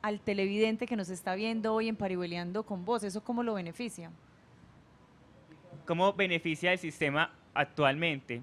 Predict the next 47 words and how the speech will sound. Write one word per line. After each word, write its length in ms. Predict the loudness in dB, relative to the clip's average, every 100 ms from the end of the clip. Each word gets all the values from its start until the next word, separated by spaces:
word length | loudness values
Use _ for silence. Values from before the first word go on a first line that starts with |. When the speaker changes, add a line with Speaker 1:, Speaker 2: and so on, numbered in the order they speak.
| -2
Speaker 2:
Beneficia 460 | -2 0 -2 -4
en 60 | -2
que 160 | -2
cualquier 640 | 0 4 4 2 2 2 0 -10
centro 440 | -6 0 0 2 4
de 80 |
vacunación 420 | 4 2 -2 0 -2
autorizado 600 | -2 -2 -4 0 0 2
por 100 | 0
el 60 |
Ministerio 480 | -2 -6 -6 -4 -2
de 80 | -2
Salud 320 | 0 0 0
en 120 | -2
Colombia, 680 | -2 0 2 4 2 0 -4 -6 -18 -16
si 120 | -6
yo 80 | -2
me 40 |
apliqué 280 | -2 -2 0
la 100 | 4
vacuna 360 | 4 2 -2 -2
aquí 180 | -2
en 100 | -4
Medellín 500 | -2 -2 -2 -4 -6 -8
y 60 | -4
por 120 | 0
algún 300 | 2 0 -2
motivo 400 | -2 0 2 4
dejé 160 | 2
el 120 | 0 2
carnet 360 | 2 2 0
de 60 | 0
vacunas 420 | 0 -2 -6 -6
en 80 | -6
Medellín 320 | -6 -8 -8
y 80 | -8
estoy 420 | -8 -6 -4 -4 -8 -20 -4
en 160 | 0
Santa 340 | 4 2 2 2
Marta, 400 | 6 4 4 -2
poderme 500 | 0 0 2 0 -2
acercar 380 | -2 -4 0 0
en 100 | 2
Santa 280 | -2 0 0
Marta 360 | 0 0 -2
a 160 | -2 -4
reclamar 520 | -4 -6 -2 0 0